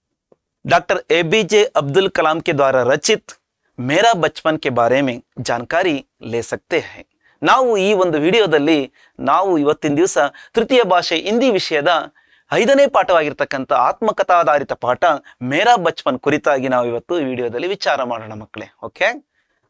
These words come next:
ಬನ್ನಿ ಮಕ್ಕಳೇ. ಹಮಾರ ವಿಷಯ ಹಿಂದಿ, our subject name is ಹಿಂದಿ, ಮೇರಾ ಬಚ್ಪನ್. ಮೇರಾ ಬಚ್ಪನ್ ಪಾಠದ ಕುರಿತಾಗಿ ಇಸ್ ವಿಡಿಯೋ ಮೇ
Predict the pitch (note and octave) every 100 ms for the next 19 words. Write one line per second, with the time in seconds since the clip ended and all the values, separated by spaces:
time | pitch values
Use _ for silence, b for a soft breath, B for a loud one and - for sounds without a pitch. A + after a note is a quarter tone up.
0 | _ _ _ - D3+ C#3+ A#2+ - F#3 -
1 | _ _ _ _ _ _ _ _ _ _
2 | _ _ _ _ b b b - A#3 C#4
3 | C4+ G#3+ - D#3+ A#2+ - F3 F3 C3 A2+
4 | _ - C3+ - F#3 D#3+ A3+ D#3+ C#3+ C3+
5 | - - - B2 B2 D#3 B2+ - _ _
6 | _ G#2+ A#2+ D#3+ E3+ D#3+ A#2+ - - G#2+
7 | F2+ - _ _ _ - A2+ G3 A#3+ G3
8 | E3 - D3 - D#3 F#3 E3 - C#3 -
9 | D3 B2+ A#2+ b b b b G3+ C4+ -
10 | F3 F3+ A#3 A#3+ D3+ A#2+